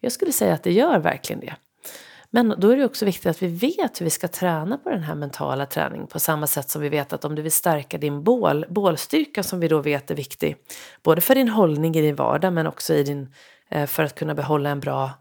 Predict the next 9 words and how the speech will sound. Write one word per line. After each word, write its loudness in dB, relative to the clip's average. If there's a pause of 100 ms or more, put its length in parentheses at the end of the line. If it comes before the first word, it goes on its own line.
(140)
eh, -4 (140)
uppställning 0
och -6
en 0
bra 2
golfsving 0
genom -2
hela -2
rundan, 0